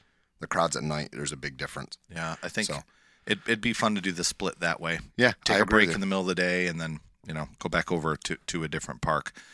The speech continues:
Speaker 2: So, yeah, number two for me is Fan-, Fantasmic. What do you have, Nick?
Speaker 1: So number two for me is also a nighttime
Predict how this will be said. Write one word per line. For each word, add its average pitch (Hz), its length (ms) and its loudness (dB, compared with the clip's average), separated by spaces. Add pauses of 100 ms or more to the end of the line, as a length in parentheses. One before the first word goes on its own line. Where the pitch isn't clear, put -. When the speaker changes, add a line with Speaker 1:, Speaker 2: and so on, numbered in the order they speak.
(140)
Speaker 2:
So, 139 140 2
yeah, 147 160 10
number 117 240 4
two 135 200 2
for 123 140 2
me 120 160 2
is 110 140 4
Fan-, 101 300 2 (160)
Fantasmic. 90 680 2
What 92 80 2
do 90 60 4
you 87 60 4
have, 78 100 0
Nick? 76 320 -6
Speaker 1:
So 110 180 4
number 120 320 4
two 110 580 6
for 87 260 2
me 107 320 4
is 85 160 4 (100)
also 139 380 4
a 82 80 2
nighttime 80 640 0